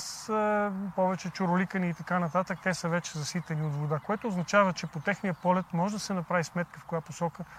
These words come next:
да се търси водоизточник. Големите не, големите птици, м, не са много показателни, защото, примерно, орли, соколи, те имат доста по-дълъг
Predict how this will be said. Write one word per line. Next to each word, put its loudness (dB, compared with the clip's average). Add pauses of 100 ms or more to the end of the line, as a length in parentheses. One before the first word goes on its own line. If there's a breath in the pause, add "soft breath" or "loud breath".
(120)
да 2
се -2
търси -2
водоизточник. -2 (560 loud breath)
Големите 4
не, 0
големите 0
птици, -4 (920 loud breath)
м, -6
не -2
са -4
много 2
показателни, 2
защото, -4
примерно, -4
орли, 0
соколи, -2
те -2
имат -4
доста -2
по-дълъг -2